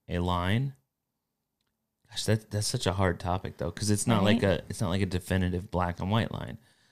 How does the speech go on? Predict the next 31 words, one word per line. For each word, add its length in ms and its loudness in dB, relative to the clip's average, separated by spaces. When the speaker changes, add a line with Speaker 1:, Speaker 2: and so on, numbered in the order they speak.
Speaker 1:
Like, 260 4
would 200 8
we 220 6
do 560 4
the 520 4
Nemechek 560 6
protocol, 540 -4
for 100 -4
example? 540 -4
I've 80 -4
seen 180 2
that 160 2
one 120 0
in 60 0
the 60 0
comments 380 -6
a 60 -4
lot. 160 2
I've 140 2
read 200 6
it 160 0
up 200 2
on 200 2
it. 260 -2
Um, 520 2
would 140 6
we 160 4
do 160 0
the 80 0
Nemechek 480 -4
protocol? 420 -8